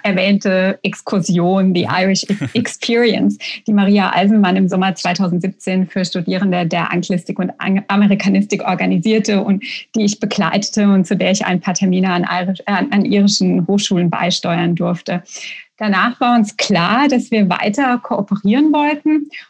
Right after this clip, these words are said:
Speaker 1: Und unter dem Dach von ephesus, das ist die European Federation of Associations and Centers of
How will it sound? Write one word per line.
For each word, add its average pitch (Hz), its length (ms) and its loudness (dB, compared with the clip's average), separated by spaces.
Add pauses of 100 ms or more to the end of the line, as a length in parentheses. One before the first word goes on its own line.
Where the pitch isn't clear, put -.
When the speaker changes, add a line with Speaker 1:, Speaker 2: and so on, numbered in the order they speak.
Speaker 1:
Und 247 320 2
unter 247 240 4
dem 214 220 4
Dach 214 240 2
von 202 280 -2
ephesus, 294 800 -2
das 226 160 -4
ist - 300 -6
die 226 260 4
European 226 640 0
Federation 240 880 0 (220)
of 214 200 -2
Associations 247 960 2
and 214 160 4
Centers 226 460 0
of 202 60 -2